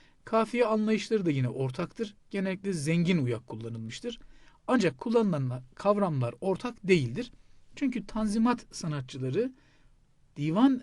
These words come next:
şiirinde olmayan kavramlar getirmişlerdir şiire. Adalet, özgürlük, hak, esaret gibi kavramları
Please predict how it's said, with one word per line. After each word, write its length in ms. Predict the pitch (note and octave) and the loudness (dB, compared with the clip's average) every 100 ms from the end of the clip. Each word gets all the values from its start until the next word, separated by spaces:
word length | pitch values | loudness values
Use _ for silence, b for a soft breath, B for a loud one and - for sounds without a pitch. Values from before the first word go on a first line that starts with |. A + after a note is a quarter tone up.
| - | -10
şiirinde 540 | - - G#3 G#3+ G#3 G#3+ G3+ - | -10 -4 -2 -2 0 0 0 -2
olmayan 720 | A#3+ B3 G#3 F3 F3+ A3+ B3+ - _ _ _ _ _ _ _ _ | 0 2 0 0 0 0 -4 -14 _ _ _ _ _ _ _ _
kavramlar 600 | - G3 G3 G#3 G3 G#3 | -2 2 6 6 8 6
getirmişlerdir 800 | D#3 B2+ B2 A#2+ - A#2+ A2 A2+ | 6 -2 -4 -8 -8 -8 -8 -10
şiire. 480 | - B2 B2 F#3 B3+ b b b _ _ _ _ _ _ _ | -12 -8 -4 -4 -6 b b b _ _ _ _ _ _ _
Adalet, 540 | E3 D3+ D#3+ C#3 A#2+ B2+ - _ - | 0 4 4 4 2 -2 -14 _ -2
özgürlük, 760 | D#3 D3+ C#3 C#3+ C3 A#2 A#2+ - _ _ | 2 2 2 0 0 -2 -6 -14 _ _
hak, 500 | - D#3 C#3 - - _ _ - | -2 0 0 -4 -20 _ _ -4
esaret 540 | D#3 C3 F#3+ G#3 B3+ | -2 0 0 2 0
gibi 360 | - D#3 A#3+ - | -4 -4 -4 -8
kavramları 760 | - D#3+ E3 E3 D#3+ D3+ A3+ | -4 0 2 2 0 -2 -2